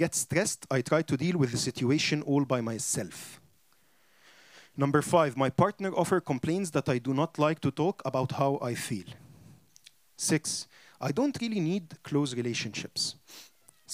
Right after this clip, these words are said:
Seven, "I highly value my independence and self-sufficiency." Eight, "I don't worry about being alone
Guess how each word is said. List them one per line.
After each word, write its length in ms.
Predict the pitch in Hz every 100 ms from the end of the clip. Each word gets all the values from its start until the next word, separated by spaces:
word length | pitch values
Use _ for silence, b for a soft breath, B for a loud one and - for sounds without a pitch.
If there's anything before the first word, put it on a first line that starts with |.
| -
Seven, 240 | 151 120 92 - b b b -
"I 40 | 139
highly 460 | - 175 220 220 240 131
value 240 | 147 180 190 151
my 60 | 120
independence 560 | 127 120 151 156 151 151 123
and 80 | 113
self-sufficiency." 840 | 127 123 - - 117 - 87 - 92 - _ _ _ _ - 165
Eight, 200 | 120 - - B B B B B B B
"I 100 | 143 139
don't 200 | 190 254 151
worry 200 | 190 208 143
about 160 | 131 127 151
being 200 | 175 175 -
alone 400 | 131 143 180 202